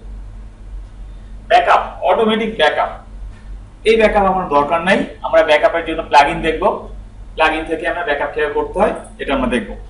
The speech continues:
এইখানে আমরা কিছু change করবো না, অ্যাডভান্স section শুধু দুইটা জিনিস change করবো, database name এবং table প্রিফিক্স,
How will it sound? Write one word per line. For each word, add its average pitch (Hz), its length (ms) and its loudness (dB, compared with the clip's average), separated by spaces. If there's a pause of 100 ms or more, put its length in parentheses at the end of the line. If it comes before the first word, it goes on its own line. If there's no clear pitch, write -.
(320)
এইখানে 214 300 8
আমরা 214 160 8
কিছু 214 300 2
change 208 220 4
করবো 202 240 4
না, 214 80 8
অ্যাডভান্স 185 340 4
section 202 260 0
শুধু 202 220 0
দুইটা 170 200 4
জিনিস 190 220 2
change 175 220 0
করবো, 185 520 4 (280)
database 185 400 4
name 202 240 4
এবং 165 260 0
table 151 280 4
প্রিফিক্স, 117 440 -6